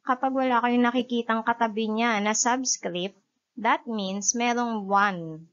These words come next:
na carbon atom.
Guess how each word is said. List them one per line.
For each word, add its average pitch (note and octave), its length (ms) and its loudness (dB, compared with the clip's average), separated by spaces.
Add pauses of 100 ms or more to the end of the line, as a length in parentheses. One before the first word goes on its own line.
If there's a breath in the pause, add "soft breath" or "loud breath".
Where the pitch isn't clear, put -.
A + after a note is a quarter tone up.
na G#3+ 400 -2 (880)
carbon F3 720 -2
atom. F3 720 -4